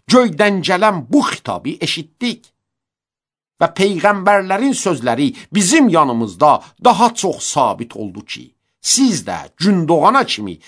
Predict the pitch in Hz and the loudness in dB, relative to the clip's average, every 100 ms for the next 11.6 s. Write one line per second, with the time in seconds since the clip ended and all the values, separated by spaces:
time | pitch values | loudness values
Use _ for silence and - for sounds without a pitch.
0 | _ 160 180 208 190 294 233 233 214 175 | _ -2 0 2 4 2 2 -2 -2 -2
1 | 165 156 165 165 190 180 - 160 175 175 | -2 2 0 0 0 0 0 0 0 0
2 | 165 147 175 165 - 190 180 - 180 202 | -4 -2 -2 -2 -4 -4 -4 -4 -2 0
3 | 311 302 - 143 135 117 - - 226 - | 0 -2 -4 -4 -4 -6 -12 -2 0 0
4 | - - 123 117 98 - 95 90 - 85 | -2 -4 -6 -8 -10 -12 -14 -16 -16 -18
5 | 82 _ _ - 190 202 220 226 285 240 | -18 _ _ 0 4 4 4 2 2 0
6 | 143 131 170 113 90 113 95 _ - 285 | -2 0 0 0 -2 -2 -2 _ -2 0
7 | - 233 - 196 - 208 262 208 143 127 | 2 0 -2 -6 -2 2 2 2 -4 -4
8 | - - 170 233 - - 117 107 87 _ | -6 -4 0 0 -2 -10 -10 -10 -12 _
9 | _ - 127 101 82 - - 117 _ 185 | _ -4 -4 -4 -8 -12 -16 -16 _ -8
10 | - 85 _ - - _ _ _ _ _ | -8 -16 _ -20 -20 _ _ _ _ _
11 | _ _ 120 117 - - | _ _ -2 -2 -6 -16